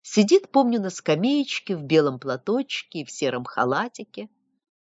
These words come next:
а сама худенькая, бледная, остроглазая, смотреть жалко. Позади солдат с ружьём. Не признавалась. Одни на суде говорили, что она мужа отравила,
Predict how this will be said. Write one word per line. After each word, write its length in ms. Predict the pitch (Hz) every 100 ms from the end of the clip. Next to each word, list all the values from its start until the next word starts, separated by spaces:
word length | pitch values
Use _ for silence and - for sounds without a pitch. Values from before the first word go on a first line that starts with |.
| _
а 60 | 143
сама 300 | - 135 123
худенькая, 800 | - 226 302 247 226 214 151 120
бледная, 640 | 113 120 294 277 170 139
остроглазая, 880 | - 135 135 156 269 302 240 247 233 _ _
смотреть 640 | - - 139 127 131 117 135
жалко. 600 | - 117 139 _ - - _ _ _ _ _ _ -
Позади 380 | 233 240 294 403
солдат 520 | - 269 147 123 120
с 100 | -
ружьём. 580 | 123 127 143 127 123 131 _ _ _ _ _ _
Не 140 | 170 208
признавалась. 1000 | 214 220 214 208 143 110 120 - - - _ _ _ - - -
Одни 300 | - 262 370
на 120 | 392 359
суде 320 | 294 254 302
говорили, 580 | 254 254 277 311 269 269
что 260 | - 269
она 320 | 254 254 190 135
мужа 400 | 131 123 117 123
отравила, 680 | 120 117 120 117 120 -